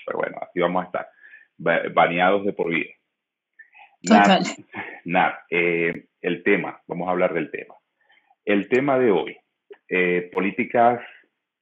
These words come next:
Speaker 1: la política exterior de Estados Unidos. ¿Ok? Vamos a hablar de lo que está sucediendo en el Medio Oriente. Yo advierto a las personas, yo no soy un conocedor a profundidad de los milenios de milenios de conflictos que existen entre Palestina e Israel.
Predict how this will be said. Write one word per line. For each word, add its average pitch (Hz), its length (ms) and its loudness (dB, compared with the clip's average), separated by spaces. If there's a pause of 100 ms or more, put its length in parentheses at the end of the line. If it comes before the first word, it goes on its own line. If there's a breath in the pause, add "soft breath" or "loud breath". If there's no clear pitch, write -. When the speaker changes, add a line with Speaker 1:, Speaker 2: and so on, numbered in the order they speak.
(120)
Speaker 1:
la 95 200 0
política 123 640 -4
exterior 85 840 -2 (1000)
de 85 380 4
Estados 95 340 4
Unidos. 90 380 -4 (460)
¿Ok? - 160 -18 (280)
Vamos 82 220 -6
a 90 40 -2
hablar 90 340 0
de 90 180 -2
lo 90 100 -4
que - 80 -16
está - 160 -8
sucediendo 101 400 -2
en 98 80 -2
el 95 40 -6
Medio 95 180 0
Oriente. 117 420 -2
Yo 85 100 -2
advierto 85 360 -2
a 87 40 -2
las 90 100 -2
personas, 110 480 -6
yo 87 100 -6
no 90 120 -8
soy 95 220 -6
un 95 140 -6
conocedor 92 1040 -2 (240 loud breath)
a 90 140 0
profundidad 90 800 -2
de 85 160 -2
los 85 320 -4
milenios 90 680 -4
de 90 80 -8
milenios 87 520 -4
de 92 100 -8
conflictos 87 600 -8
que 92 80 -6
existen 90 420 -8
entre 80 200 -10
Palestina 95 720 -6
e 85 140 -2
Israel. 78 540 -4